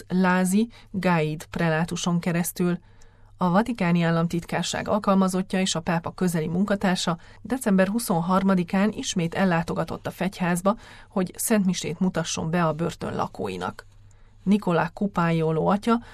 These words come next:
a börtönlelkész, a vatikáni rádiónak elmondta a látogatás napjának eseményeit,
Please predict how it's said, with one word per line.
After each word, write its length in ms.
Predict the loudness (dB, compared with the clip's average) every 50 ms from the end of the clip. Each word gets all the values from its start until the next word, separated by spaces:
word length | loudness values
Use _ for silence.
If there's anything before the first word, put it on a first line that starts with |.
| -20 -16 -10
a 120 | -6 -4 -2
börtönlelkész, 1040 | 0 0 0 0 0 0 0 2 2 2 0 0 0 0 0 0 0 -2 -6 -6 -4
a 120 | -2 0
vatikáni 460 | 0 0 0 0 0 2 2 4 4
rádiónak 800 | 4 4 2 2 2 2 2 2 2 2 2 0 0 -2 -6 -4
elmondta 600 | 0 2 2 4 4 2 0 0 2 2 2 4
a 60 | 4 2
látogatás 640 | 2 0 0 -2 -4 -4 -4 -4 -4 -4 -4 -2
napjának 460 | -4 -4 -4 -4 -4 -4 -4 -6 -6 -6
eseményeit, 680 | -6 -4 -2 0 2 2 2 2 2 2 0 -2 -4